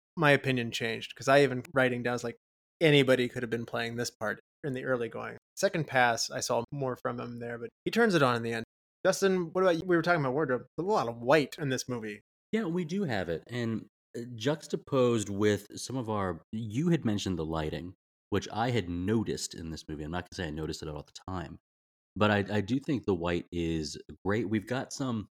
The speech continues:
Speaker 2: in New Mexico, in the lodge. Uh, we've got a lovely white piece that she wears. Mainly, we're talking about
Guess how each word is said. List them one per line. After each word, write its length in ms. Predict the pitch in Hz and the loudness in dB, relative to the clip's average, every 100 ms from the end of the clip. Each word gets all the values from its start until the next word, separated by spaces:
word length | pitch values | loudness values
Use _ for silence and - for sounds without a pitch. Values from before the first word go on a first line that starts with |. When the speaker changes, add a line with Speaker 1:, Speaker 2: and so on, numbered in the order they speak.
| _ 123 | _ 0
Speaker 2:
in 220 | 135 147 | 2 4
New 100 | 147 | 4
Mexico, 580 | 120 - - 98 87 113 _ _ _ | 2 -2 -6 -6 -6 -8 _ _ _
in 200 | 98 98 | -4 -4
the 80 | 104 | -2
lodge. 560 | 95 80 82 82 - - - | 0 0 -2 -6 -14 -18 -12
Uh, 140 | 85 80 | -10 -6
we've 200 | 87 - | -8 -4
got 260 | 82 80 92 | -6 -6 -4
a 320 | 85 78 76 - _ - | -4 -4 -10 -16 _ -2
lovely 460 | 110 123 101 90 80 | 0 2 0 -4 -4
white 320 | 80 85 - - | -4 -4 -4 -10
piece 260 | 80 78 - | -12 -10 -14
that 140 | 67 | -12
she 180 | - 101 | -10 -8
wears. 500 | 80 82 76 - - - - 95 | -8 -8 -8 -10 -14 -14 -10 -2
Mainly, 300 | 107 101 87 | 0 0 -2
we're 140 | 85 | -4
talking 360 | 95 90 - 82 | 0 -2 -2 -8
about 360 | 78 76 73 | -6 -6 -8